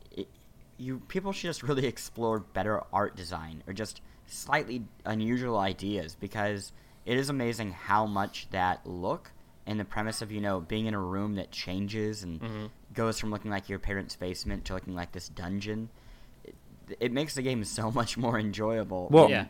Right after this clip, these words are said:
Speaker 3: and honestly, like, not to skip, we're not gonna skip ahead to a later game, but look at Angry Birds. The reason Angry Birds is such an enormous success is strictly one hundred percent because of presentation. 'Cause Crush the Castle came out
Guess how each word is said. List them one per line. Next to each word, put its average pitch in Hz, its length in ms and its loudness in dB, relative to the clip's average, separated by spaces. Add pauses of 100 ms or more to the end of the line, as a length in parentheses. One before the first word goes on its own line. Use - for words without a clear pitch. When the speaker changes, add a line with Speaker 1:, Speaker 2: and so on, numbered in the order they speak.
Speaker 3:
and 139 140 10
honestly, 165 480 12
like, 107 240 12
not 117 220 10
to 110 100 8
skip, - 360 6
we're 120 200 10
not 120 180 12
gonna 104 120 8
skip - 200 4
ahead 95 320 8
to 98 160 6
a 90 60 6
later 98 320 6
game, 110 380 6 (360)
but 131 240 10 (260)
look 165 200 8
at - 80 12
Angry 147 240 12
Birds. 85 340 6
The 127 160 10
reason 175 480 10
Angry 120 360 6
Birds 104 220 8
is 98 120 0
such 120 260 8
an 107 80 8
enormous 104 460 6
success 175 500 8
is 110 220 4 (180)
strictly 175 800 10
one 107 160 8
hundred 139 320 4
percent 131 360 4
because 110 240 8
of 110 80 2
presentation. 104 680 6 (340)
'Cause 160 220 6
Crush 151 260 12
the 190 80 8
Castle 135 320 10
came 107 240 8
out 92 300 8